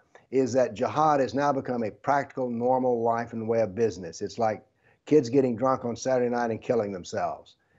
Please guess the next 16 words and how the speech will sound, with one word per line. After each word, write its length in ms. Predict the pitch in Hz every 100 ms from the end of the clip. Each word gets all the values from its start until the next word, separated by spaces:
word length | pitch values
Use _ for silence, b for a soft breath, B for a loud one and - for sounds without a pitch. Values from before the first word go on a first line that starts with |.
| _ 117
We'd 120 | 120
like 200 | 127 127
to 100 | 117
avoid 320 | 107 127 117
that, 240 | 131 123
but 100 | 110
it 80 | 104
happens 380 | 110 123 120 113
routinely. 460 | 113 - 127 127 120
We 60 |
don't 180 | 113 107
pay 140 | 117 113
any 100 | 107
attention 380 | 127 131 113
to 140 | 127 131
it. 220 | 127